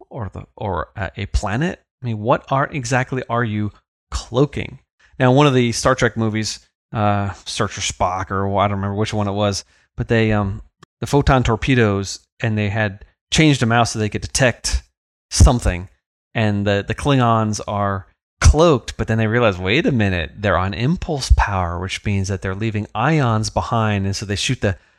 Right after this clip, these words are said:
proton cannon, the photon torpedo out, and it, it starts sniffing, and it finds their exhaust and follows it all the way up into the engine and blows up.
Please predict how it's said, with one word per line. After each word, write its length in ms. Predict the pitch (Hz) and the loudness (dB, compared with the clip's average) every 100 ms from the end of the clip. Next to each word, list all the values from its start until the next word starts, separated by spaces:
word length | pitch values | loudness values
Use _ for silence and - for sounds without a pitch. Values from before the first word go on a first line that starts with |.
| _ - | _ -2
proton 460 | 156 143 139 113 117 | 2 4 4 2 0
cannon, 460 | - 131 117 101 101 | 0 2 2 -2 -4
the 80 | |
photon 540 | - 131 127 117 110 107 | 0 0 2 0 0 0
torpedo 420 | 127 147 143 113 | 0 2 4 6
out, 220 | 101 104 - | 4 2 0
and 140 | 113 | -2
it, 160 | 101 - | -2 -4
it 140 | 117 - | -8 -2
starts 280 | - 190 - | 0 0 0
sniffing, 720 | - - 156 170 113 101 - | 0 2 2 2 2 0 -2
and 100 | 101 | -4
it 60 | |
finds 480 | - 127 135 131 113 | 4 6 6 2 2
their 340 | 117 107 107 - | 2 2 0 -2
exhaust 540 | 120 104 113 113 110 | -4 0 2 2 0
and 100 | 98 - | -4 -2
follows 380 | 120 110 110 | 0 0 0
it 60 | 104 | 2
all 120 | 101 | 0
the 80 | 104 | 2
way 80 | 107 | -2
up 120 | 101 | -2
into 120 | 101 | -4
the 80 | 104 | 0
engine 200 | 110 95 | 0 -2
and 80 | 92 | -6
blows 260 | 95 92 87 | -4 -6 -4
up. 200 | 76 | -8